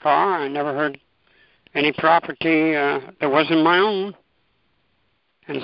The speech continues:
so must be the plaque was correct. Well,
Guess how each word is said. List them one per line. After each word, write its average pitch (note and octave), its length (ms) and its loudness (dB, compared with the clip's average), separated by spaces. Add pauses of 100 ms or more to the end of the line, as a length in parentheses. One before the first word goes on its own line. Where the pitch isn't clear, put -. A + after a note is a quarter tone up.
so E3+ 480 2
must F3+ 320 0
be F3 100 2
the D#3+ 120 -2
plaque - 360 -2
was E3+ 220 -4
correct. - 560 -6 (720)
Well, C#3+ 100 -8